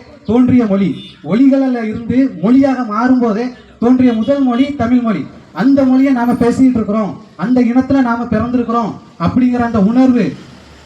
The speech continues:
மொழி பற்று நம்மளுக்கு இருக்கணும். ஆனா தமிழர்களாகிய நமக்கெல்லாம் அது இருக்குமா அப்படின்னா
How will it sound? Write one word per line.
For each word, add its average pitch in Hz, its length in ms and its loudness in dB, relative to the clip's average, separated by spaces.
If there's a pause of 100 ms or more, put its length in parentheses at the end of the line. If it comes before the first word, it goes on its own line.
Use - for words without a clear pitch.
மொழி 240 160 2
பற்று 247 540 -2 (100)
நம்மளுக்கு 220 260 -2
இருக்கணும். 196 320 -2 (100)
ஆனா 202 140 -2
தமிழர்களாகிய 240 680 0
நமக்கெல்லாம் 226 400 -2
அது 226 160 -4
இருக்குமா 233 400 -2
அப்படின்னா 220 260 0